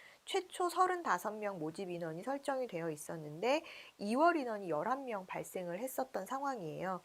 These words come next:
그렇기 때문에 최종 정시에서 마흔여섯 명 인원을 선발했었죠. 어, 학생 같은 경우에는 이제 동국대 지원을 하면서 이 학생이 내신 성적이 그렇게 나쁜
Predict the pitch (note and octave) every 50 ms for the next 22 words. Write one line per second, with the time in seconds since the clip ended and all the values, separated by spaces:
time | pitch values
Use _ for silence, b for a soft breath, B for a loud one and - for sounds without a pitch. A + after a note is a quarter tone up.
0 | B B B B B B - G3 G3+ G3+ - A3 - - G#3+ G3 F#3 F#3+ G#3+ C4
1 | D4 D#4+ E4+ E4 B B B B B - F4+ F4 F4+ E4+ E4 D#4+ - - F3 D#3+
2 | E3 E3+ - - A3 G#3 G3+ G3+ G3+ E3 D3+ D3 E3 G3 A#3 A#3+ G#3 E3 D3 D3
3 | - F#3+ F#3+ F#3 F#3 F3+ F3 D3+ D3+ D3+ D#3+ D#3+ E3 F#3 G#3 A#3 C#4 D4 D4+ D4+
4 | D#4+ D#4 C4+ G#3+ - - E3 - - - - D#3 D#3+ - B B B B B B
5 | B B B B B B B B - E3+ E3 F3 G3 C4+ - - - F4+ F4+ F4
6 | F4 F4 F4 E4+ B3+ F#3+ - - A#3 A3+ G#3+ G3 E3+ E3 F3 F#3 F3+ F3 E3+ F3
7 | F3+ F3 F3 F3+ - b b b b b b b b _ - F3 D#3+ E3 E3 E3
8 | G#3 A3 A3+ B3 A#3+ - A3+ A3 A3 - F#3 E3+ E3+ E3 E3+ G3 A3 A3+ G#3+ G3
9 | F#3+ G3 B3+ A3+ F#3+ E3 G3+ A#3+ C4 B3+ - C4 B3 A#3+ A3 E3+ F3 A#3+ F3+ -
10 | D4+ E4 E4 E4+ D#4+ D#4 - D4 C4 B3 B3 - - G3 F#3+ - G3 E3 D3+ C#3+
11 | - - - B3 A#3+ A#3 A3+ A3+